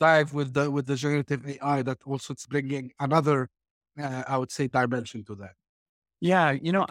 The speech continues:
Speaker 2: right now what I'm seeing is this incredible groundswell and shift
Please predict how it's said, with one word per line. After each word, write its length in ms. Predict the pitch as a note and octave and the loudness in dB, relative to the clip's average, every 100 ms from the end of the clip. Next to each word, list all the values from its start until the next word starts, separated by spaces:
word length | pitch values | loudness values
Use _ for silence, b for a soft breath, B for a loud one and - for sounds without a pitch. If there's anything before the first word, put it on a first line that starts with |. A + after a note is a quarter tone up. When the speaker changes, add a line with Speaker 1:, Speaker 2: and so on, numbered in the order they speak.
| - | -4
Speaker 2:
right 260 | D#3+ G3 E3+ | 0 0 2
now 180 | F3 | 2
what 180 | D3 C3 | 2 2
I'm 160 | C3+ D#3 | 0 -2
seeing 560 | - C#3 B2+ A#2+ A#2 | -4 -2 -2 -4 -6
is 220 | A#2+ A#2 G#2 | -8 -10 -8
this 200 | G#2+ A#2 | -8 -6
incredible 1000 | G#2 - - C3 D3 B2 A#2+ A#2 G#2+ - G2+ | -8 -6 0 2 2 0 2 2 0 -8 -14
groundswell 920 | - G#2+ A2 A#2+ B2 - A2+ A2 G2+ | -4 0 0 0 -4 -6 -2 0 0
and 120 | G2 | -4
shift 600 | - - C3 F2+ - - | -4 -2 0 0 -4 -18